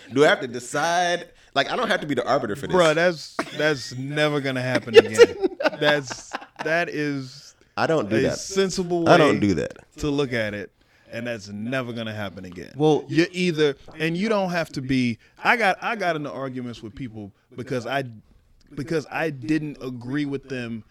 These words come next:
Speaker 2: the way that they wanted me to.
Speaker 1: Like, implicitly, like, right away.
Speaker 2: Right.
Speaker 1: Yeah.
Speaker 2: At,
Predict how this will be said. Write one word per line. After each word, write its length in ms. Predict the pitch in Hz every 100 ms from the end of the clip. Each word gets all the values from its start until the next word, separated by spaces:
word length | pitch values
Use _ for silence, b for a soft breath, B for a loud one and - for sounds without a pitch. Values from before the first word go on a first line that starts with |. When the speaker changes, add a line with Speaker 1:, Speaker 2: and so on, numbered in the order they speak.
| _ _ _ _
Speaker 2:
the 160 | 110 135
way 280 | 131 143 139
that 180 | 127
they 160 | 131 131
wanted 420 | 120 147 247 165
me 140 | 107 98
to. 80 |
Speaker 1:
Like, 120 | 92 82
implicitly, 500 | 82 - 110 65 76
like, 160 | 71 76
right 200 | 80 92
away. 340 | 85 82 60 -
Speaker 2:
Right. 300 | 143 147 95
Speaker 1:
Yeah. 140 | 92
Speaker 2:
At, 260 | 78 170